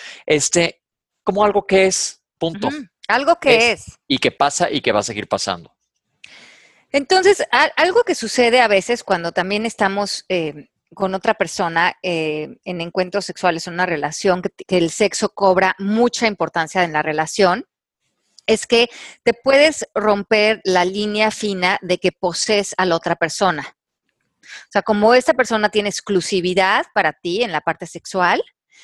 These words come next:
Speaker 2: a veces se, se empieza a volver en tu mente como un objeto para ti, como si tú fueras dueño de esa persona. Y esto lo que despierta en la relación son los cel-,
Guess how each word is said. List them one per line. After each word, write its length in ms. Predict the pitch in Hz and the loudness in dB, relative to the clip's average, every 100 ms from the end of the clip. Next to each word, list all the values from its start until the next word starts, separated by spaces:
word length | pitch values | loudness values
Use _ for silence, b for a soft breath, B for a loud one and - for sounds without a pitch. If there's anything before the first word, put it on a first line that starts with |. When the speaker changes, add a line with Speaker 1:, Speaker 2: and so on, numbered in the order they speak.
| b b b _ _ _ _ _ | b b b _ _ _ _ _
Speaker 2:
a 160 | 208 220 | -2 2
veces 440 | 247 339 - 339 | 2 2 2 0
se, 220 | 269 214 - | 2 0 -2
se 320 | 185 - 233 | -14 -2 0
empieza 500 | 214 - 262 254 269 | 0 2 2 2 2
a 40 | |
volver 300 | 247 208 202 | 2 4 2
en 100 | 208 | 0
tu 100 | 208 | -2
mente 320 | 190 180 180 202 | -2 -2 -2 -2
como 300 | 185 175 190 | 0 2 2
un 140 | 202 | 2
objeto 500 | 202 - - 190 185 | 0 0 -2 0 0
para 300 | 175 156 196 | 0 2 0
ti, 360 | - 202 160 - _ _ _ | -2 -4 -4 -8 _ _ _
como 180 | - 185 | -6 -6
si 140 | 160 185 | -6 -4
tú 160 | 233 | -2
fueras 340 | 240 233 208 180 | 2 4 2 0
dueño 380 | 208 208 214 | 2 2 2
de 100 | 185 | 0
esa 180 | 165 185 | 0 -2
persona. 640 | - 170 - 214 180 - _ _ - B B B B - | -4 -4 0 0 0 -4 _ _ -20 B B B B -4
Y 160 | 226 | 4
esto 300 | 285 - 311 | 4 4 2
lo 100 | 269 | 2
que 140 | - 180 | 0 0
despierta 720 | 175 - 233 220 196 202 202 | -4 -2 0 2 2 -2 0
en 80 | |
la 100 | 160 | -2
relación 580 | 160 156 160 - 190 190 - | -2 -2 -2 -4 -6 -6 -10
son 240 | - 185 | -10 -6
los 140 | 175 175 | -4 -2
cel-, 360 | 233 220 208 | 2 2 0